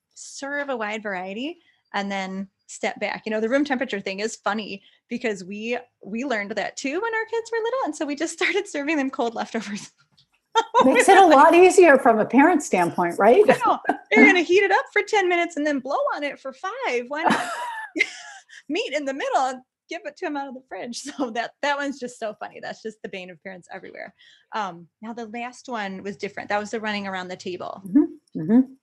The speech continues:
Speaker 1: Yes. So I have a practical tip and a fun tip for that one. And the practical tip is quite simply to, to lay out your expectations,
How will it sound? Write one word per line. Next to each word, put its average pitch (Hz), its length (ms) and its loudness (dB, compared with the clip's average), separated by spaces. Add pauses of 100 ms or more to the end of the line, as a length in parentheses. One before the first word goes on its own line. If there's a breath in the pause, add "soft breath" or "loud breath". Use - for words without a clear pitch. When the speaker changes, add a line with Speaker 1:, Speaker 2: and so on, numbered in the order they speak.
Speaker 1:
Yes. - 580 -8 (280)
So 226 500 2
I - 1300 -16
have 240 160 -6
a 196 40 -10
practical 247 600 -8
tip 302 260 -8
and 247 100 -6
a 214 80 -10 (100)
fun 175 260 -10
tip - 220 -18 (640)
for 98 120 -8
that 95 260 -8
one. - 260 -20 (440)
And 214 100 -6
the 214 60 -8
practical 294 640 -4
tip 208 360 -4
is 214 160 -6
quite - 340 -2
simply 196 580 -10 (500)
to, 214 280 -6
to 202 140 -8
lay 190 340 -6
out 220 420 -2
your 185 140 -10
expectations, 254 880 -14